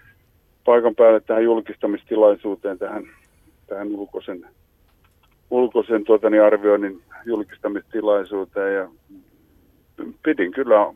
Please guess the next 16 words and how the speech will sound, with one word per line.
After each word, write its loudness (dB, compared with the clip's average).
paljon, 0
että -10
peukkuja -2
annoin -8
siinä -8
puheenjohtajan 2
nähden, 0
että, -8
et, -6
tuota -4
niin, -10
suoraa 0
ja -2
selkeää -4
puhetta -10
kyllä. -16